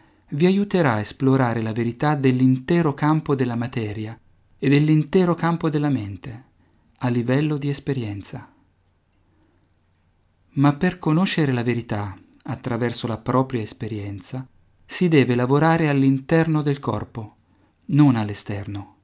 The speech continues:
La tecnica vi aiuterà a esplorare la realtà entro i confini del vostro corpo. E la respirazione sarà uno strumento molto importante per voi. Il respiro puro e semplice, così com'è.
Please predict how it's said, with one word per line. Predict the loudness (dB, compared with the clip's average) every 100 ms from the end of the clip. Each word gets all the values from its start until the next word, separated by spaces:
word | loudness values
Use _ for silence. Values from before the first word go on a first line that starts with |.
| _ _ _ _ _ _ -6
La | -6
tecnica | 0 0 2 0 -2 -2 0
vi | 2
aiuterà | 2 2 2 0
a |
esplorare | -2 -4 0 2 2 0
la | -2 0
realtà | 0 0 -2 -2 -2 -4 _ _
entro | 0 2 2 0 -2
i | 0
confini | 0 0 0 2
del | 0 0
vostro | -2 -2 -6
corpo. | -6 -8 -10 -14 -16 -16 _ _ _ _ _ _ _
E | -6 -2
la | -2
respirazione | -4 -4 -4 -4 -6 -4 0 0 0 -10 -20 -18
sarà | -4 2 6
uno | 6
strumento | 4 0 4 4 4 4
molto | 4 4 2 0
importante | -2 -2 -4 -4 -6 -8
per | -10 -10
voi. | -10 -10 -12 -16 _ _ _ _ _
Il | -6 -2
respiro | -2 -4 -6 -4 -6
puro | -8 _ -4 -4 -4 -4
e |
semplice, | -6 -6 -8 -8 -12 -10 -12 -14 -20 _ _ _
così | -4 0 0
com'è. | 0 0 -2 -4